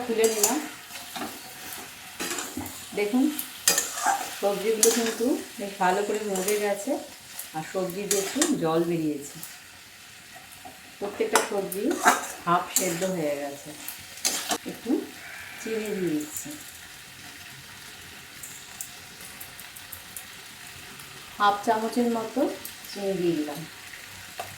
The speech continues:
মিষ্টিটা আপনারা আপনাদের পছন্দ মতো বুঝে দেবেন, অনেকেই মিষ্টি কম খায়।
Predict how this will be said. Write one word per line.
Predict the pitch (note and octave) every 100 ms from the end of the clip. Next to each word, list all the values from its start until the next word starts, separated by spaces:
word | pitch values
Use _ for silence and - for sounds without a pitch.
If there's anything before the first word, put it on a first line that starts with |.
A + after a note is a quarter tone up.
| - - - - - - F#2+ - - - - - - - G#3
মিষ্টিটা | G#3 G#3 - A#3+ A#3+ G#3+ B3 - - - - F#3+
আপনারা | A3 G#3+ G#3
আপনাদের | G3+ G#3 A3+ A#3
পছন্দ | B3 - G3+ G#3 G3+
মতো | G3+ A#3
বুঝে | F#3+ G3+ F#3
দেবেন, | F3+ F3 B3+ - - B3 - - - -
অনেকেই | E3+ G3 G3 G3
মিষ্টি | G3 F#3+ G#3
কম | F3 E3+ F#3 -
খায়। | E3+